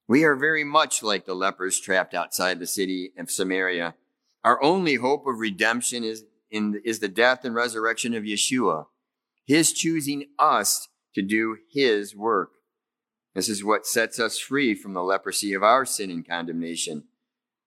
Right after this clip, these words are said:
The four lepers had a very important choice to make, and they discovered extremely good news, and they did not keep it to themselves, but told others. In the same way, God commands us to spread the good news.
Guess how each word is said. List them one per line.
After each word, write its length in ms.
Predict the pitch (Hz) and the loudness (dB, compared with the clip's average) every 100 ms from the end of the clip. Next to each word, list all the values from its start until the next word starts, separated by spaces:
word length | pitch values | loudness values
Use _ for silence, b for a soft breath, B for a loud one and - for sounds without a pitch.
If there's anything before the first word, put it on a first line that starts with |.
| _ - | _ -14
The 80 | |
four 320 | 80 101 92 92 | -4 2 2 2
lepers 480 | 101 104 101 101 | 0 0 -2 -4
had 160 | 98 98 | -2 -4
a 60 | 92 | -2
very 280 | 104 107 | -2 -2
important 420 | 104 98 113 107 104 | -4 -4 -2 -2 -4
choice 320 | 117 110 - | -2 0 -2
to 100 | 113 | -4
make, 320 | 107 107 107 | -2 -2 -4
and 100 | 104 | -6
they 100 | 107 | -4
discovered 440 | 104 - 117 117 | -4 0 0 0
extremely 480 | 113 - 131 143 135 | -6 -6 -4 -2 -2
good 240 | 135 139 135 | -2 -4 -2
news, 320 | 143 147 143 _ _ _ | -4 -4 -6 _ _ _
and 100 | 98 | 0
they 60 | 101 | 2
did 320 | 107 110 110 _ | 2 -2 -8 _
not 300 | 107 143 - | 0 0 0
keep 180 | 147 143 | -6 -6
it 100 | 143 | -6
to 100 | 139 | -6
themselves, 760 | 143 127 120 90 80 80 - _ _ _ _ | -4 -2 0 2 0 -6 -16 _ _ _ _
but 180 | 82 - | -6 -4
told 440 | - 87 87 90 - | -2 0 0 -6 -2
others. 540 | 92 80 76 71 - - _ _ _ _ _ _ - | -2 0 -6 -10 -14 -18 _ _ _ _ _ _ -12
In 80 | - | -6
the 60 | 78 | -2
same 400 | - 98 98 95 | 0 0 0 0
way, 280 | 104 113 | 0 0
God 380 | 92 95 98 92 | 0 -2 -2 -4
commands 440 | - 95 101 98 110 | -8 -8 -6 0 2
us 180 | 160 - | 2 0
to 100 | 127 | -8
spread 320 | - 104 92 | 0 0 0
the 80 | 87 | -4
good 220 | 90 85 | -6 -4
news. 400 | 90 90 90 | -4 -4 -6